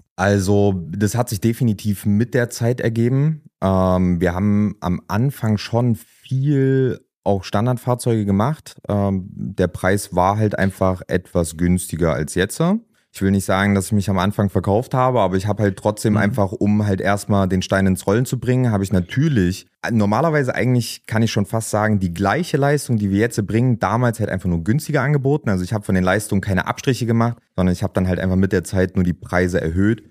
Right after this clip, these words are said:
Speaker 1: und dadurch kam dann halt auch
Speaker 2: Mhm.
Speaker 1: automatisch irgendwie dieses Premium-Segment dazu, ne?
Speaker 2: Ja.
Speaker 1: Dass dann halt Premium-Kunden viel mehr angetan davon waren, weil die sich ja halt auch, diese,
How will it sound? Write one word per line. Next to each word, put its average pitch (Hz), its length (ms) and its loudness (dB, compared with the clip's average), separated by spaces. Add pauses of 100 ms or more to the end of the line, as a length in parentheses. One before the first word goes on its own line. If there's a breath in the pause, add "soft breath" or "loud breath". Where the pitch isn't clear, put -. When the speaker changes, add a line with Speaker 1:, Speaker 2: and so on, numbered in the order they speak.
(260 soft breath)
Speaker 1:
und 80 180 -4
dadurch 92 260 0
kam 92 180 -2
dann 87 140 0
halt 87 140 0
auch 82 140 -4
Speaker 2:
Mhm. - 140 -4
Speaker 1:
automatisch 95 1000 0 (280)
irgendwie 98 220 0
dieses 92 180 -2
Premium-Segment 87 840 0
dazu, 85 280 -4
ne? 90 120 2
Speaker 2:
Ja. 90 100 2
Speaker 1:
Dass 95 120 -2
dann 92 140 -2
halt 90 160 -2
Premium-Kunden 104 960 0
viel 123 680 -2 (200)
mehr 101 280 0
angetan 110 440 -2
davon 101 300 -2
waren, 104 260 0
weil 95 80 2
die 95 100 -2
sich 98 180 -6
ja 101 100 -2
halt 98 180 -2
auch, 107 220 0
diese, 92 300 -4